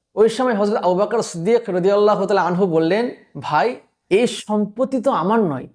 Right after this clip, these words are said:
এই সম্পত্তি হচ্ছে জনগণের। এখান থেকে আমি তোমাকে কিভাবে দিই?"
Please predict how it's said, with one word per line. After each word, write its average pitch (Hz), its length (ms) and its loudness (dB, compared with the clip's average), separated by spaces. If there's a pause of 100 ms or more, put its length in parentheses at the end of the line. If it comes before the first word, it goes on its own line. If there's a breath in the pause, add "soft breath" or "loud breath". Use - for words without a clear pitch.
(240)
এই 247 180 4
সম্পত্তি 208 580 -4
হচ্ছে 240 140 -2
জনগণের। 175 540 2 (200)
এখান 220 340 2
থেকে 220 140 2
আমি 214 100 2
তোমাকে 208 320 2
কিভাবে 185 360 2
দিই?" 156 360 -2